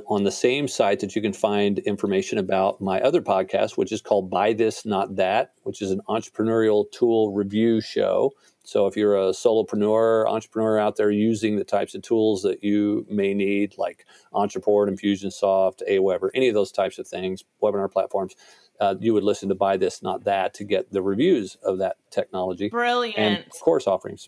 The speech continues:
Speaker 1: Yeah. And that's available at your authority blueprint dot com. That's my other site, your authority blueprint dot com. And you'll also find out about my next Authority Blueprint Live on that site.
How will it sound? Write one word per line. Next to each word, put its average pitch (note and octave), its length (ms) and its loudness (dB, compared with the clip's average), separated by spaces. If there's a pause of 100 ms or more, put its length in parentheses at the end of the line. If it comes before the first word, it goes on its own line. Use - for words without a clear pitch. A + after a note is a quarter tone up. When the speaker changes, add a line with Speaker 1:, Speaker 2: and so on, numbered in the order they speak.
Speaker 1:
Yeah. A#2+ 420 0 (420)
And B2 140 0
that's D#3 180 0
available B2 380 4
at A2 220 2
your B2 520 4
authority A2 760 2
blueprint G#2 720 -2 (200)
dot - 360 0
com. F#2 640 -4
That's - 300 -12
my G#2 80 -4
other - 180 -2
site, - 400 -4
your G2+ 420 0
authority G2 440 0
blueprint G2+ 500 -4
dot - 240 -4
com. G#2+ 300 -2
And A2 100 -6
you'll A2+ 140 2
also A2 240 0
find G#2+ 200 0
out G2+ 120 2
about G2+ 180 -2
my G2 80 -4
next G2 320 -6
Authority G2 300 -2
Blueprint F#2 400 -6
Live G2 420 0 (320)
on F#2 300 -4
that F#2+ 220 -4 (280)
site. D#3 360 0